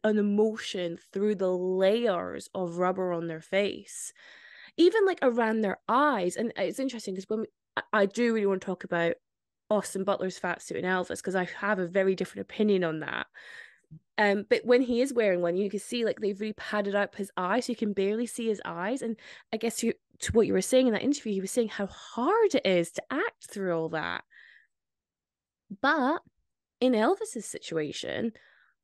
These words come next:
I wouldn't have thought it was, it would be ethical for them to ask Austin Butler to gain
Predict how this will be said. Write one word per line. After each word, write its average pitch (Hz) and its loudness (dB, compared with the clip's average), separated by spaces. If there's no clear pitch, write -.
I 214 2
wouldn't 226 0
have 196 -4
thought - -2
it 185 -2
was, 180 -6
it 196 2
would 190 -6
be - -8
ethical 165 -2
for 190 0
them 190 0
to - -4
ask 185 0
Austin 190 -2
Butler 180 -4
to 175 -10
gain 277 4